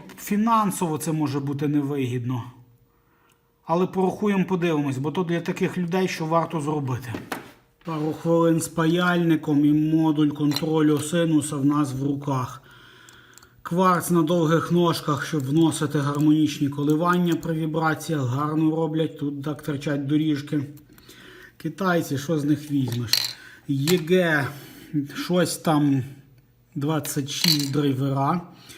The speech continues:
По живленню вони виглядають не пробиті по низьковольтному, а вихід, звичайно,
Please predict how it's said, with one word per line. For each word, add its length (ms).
По 180
живленню 920
вони 360
виглядають 920
не 220
пробиті 880
по 120
низьковольтному, 1080
а 140
вихід, 500
звичайно, 800